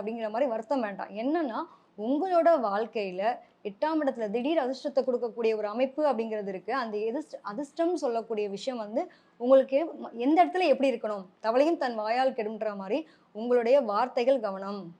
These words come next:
சரிங்களா? ரெண்டாம் இடம் அப்படிங்கிற ஒரு விஷயமும் சரி, நமக்கு இருக்கக்கூடிய ஒரு, அ, பேசக்கூடிய வார்த்தைகளை ரொம்ப கவனமா இருக்கணும்.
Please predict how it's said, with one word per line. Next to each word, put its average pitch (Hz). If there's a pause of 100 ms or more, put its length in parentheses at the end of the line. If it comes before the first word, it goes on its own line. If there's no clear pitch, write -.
(120)
சரிங்களா? 214
ரெண்டாம் 240
இடம் 226
அப்படிங்கிற 208
ஒரு 196
விஷயமும் 226
சரி, 214 (260)
நமக்கு 220
இருக்கக்கூடிய 247
ஒரு, 196 (280)
அ, 214
பேசக்கூடிய 262
வார்த்தைகளை 247
ரொம்ப 233
கவனமா 208
இருக்கணும். 196